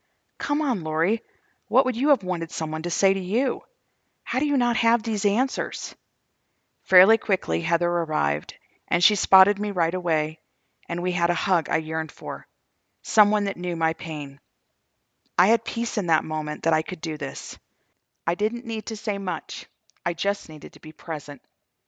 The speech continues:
to be a representative of hope, and that they aren't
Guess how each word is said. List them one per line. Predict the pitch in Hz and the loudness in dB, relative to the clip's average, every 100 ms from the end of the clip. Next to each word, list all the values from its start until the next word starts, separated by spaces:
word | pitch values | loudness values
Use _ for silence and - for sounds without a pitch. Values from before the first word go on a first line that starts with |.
| _ _ _ - | _ _ _ -14
to | 190 | -6
be | 190 | -4
a | 170 | -2
representative | 165 175 214 196 190 214 226 220 | -4 -8 -8 -4 -4 -4 -6 -4
of | 233 | -6
hope, | 196 170 165 - _ _ _ _ - | -6 -8 -8 -14 _ _ _ _ -8
and | 170 170 | -6 -4
that | 165 | -2
they | 170 160 | -2 -2
aren't | 190 165 - | 0 -2 -4